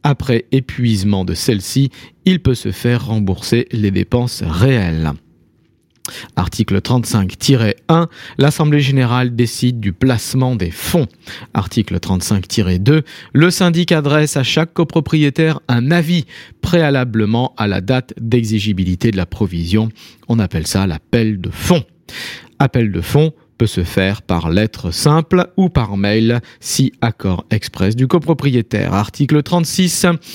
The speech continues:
on parle des intérêts au taux légal suite à la mise en demeure pour impayés. Article trente-sept, travaux urgents commandés par le syndic. Possibilité d'appeler une provision correspondant à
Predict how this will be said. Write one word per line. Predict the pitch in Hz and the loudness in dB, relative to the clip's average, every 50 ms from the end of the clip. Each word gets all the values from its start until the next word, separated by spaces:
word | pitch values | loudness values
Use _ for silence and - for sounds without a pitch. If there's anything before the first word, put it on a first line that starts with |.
| - 202 175 143 - | -12 -6 -6 -4 -2
on | - 131 120 | 0 -2 0
parle | - 147 143 143 139 | 2 2 2 2 2
des | 127 120 110 131 | 2 0 2 0
intérêts | 143 143 - 156 143 127 131 135 | 0 0 0 0 0 0 2 0
au | 131 123 | 0 0
taux | 117 - 135 135 | 0 0 0 0
légal | 131 123 117 110 113 107 107 107 107 107 104 | 2 0 0 0 0 0 0 0 -2 -2 -4
suite | - - - 104 101 - 95 | -6 -8 -4 -4 -2 -2 -2
à | |
la | 90 90 87 | -2 -2 -2
mise | 92 95 98 95 95 | 0 0 0 0 0
en | 92 92 | 0 0
demeure | 92 95 87 85 85 85 87 85 85 - | -2 -2 -2 -2 -2 -2 -2 -4 -4 -6
pour | - - 95 85 87 - - | -8 -6 -4 -4 -4 -4 -2
impayés. | 120 120 110 - 135 127 123 127 135 139 139 135 - - - - - - - | 0 -2 0 2 2 2 2 2 2 0 0 -2 -6 -14 -20 -20 -20 -10 -2
Article | - 127 123 - - - 135 120 110 113 104 101 | -2 -2 -2 -2 -2 0 0 2 2 2 0 0
trente-sept, | - - 143 139 139 131 - - 151 143 139 _ - 151 143 143 139 _ - - - - - - | 0 0 0 0 0 0 2 2 2 2 2 _ 0 0 0 0 -4 _ -14 -20 -20 -20 -16 -6
travaux | - - 160 165 160 156 170 175 165 - - | -2 0 2 2 2 4 2 2 2 2 2
urgents | 220 214 196 175 156 135 160 156 151 - 226 - _ _ - | 2 2 2 2 2 0 2 0 0 -2 -6 -12 _ _ 0
commandés | - 151 143 131 120 113 101 113 113 113 | 0 2 2 2 0 0 2 0 0 0
par | - 110 92 90 | 0 -2 -2 0
le | 87 85 85 | -2 -2 -4
syndic. | - - - 151 135 120 - - 87 - _ - - 98 80 80 _ - - - _ _ - | -4 0 2 2 2 2 0 -4 -8 -8 _ -8 -6 -6 -6 -6 _ -16 -20 -20 _ _ 0
Possibilité | 127 113 - - 127 117 110 107 107 107 95 - 123 117 117 110 107 | 0 0 0 -2 -2 0 2 2 2 0 0 2 2 2 2 2 0
d'appeler | 101 117 113 110 - 107 98 95 98 101 104 107 _ - | 0 -2 -2 -2 -2 -2 0 0 2 2 0 0 _ -2
une | 117 101 101 95 90 | -2 0 0 0 -2
provision | 85 - - - 110 104 98 101 95 90 95 110 120 120 | -4 -4 -2 -2 0 0 0 -2 -2 0 0 0 0 0
correspondant | - - 98 87 90 - - - 87 95 101 107 - - | -2 -4 -4 -4 -4 -6 -4 -2 0 0 0 0 -2 -2
à | 104 90 - | -4 -4 -4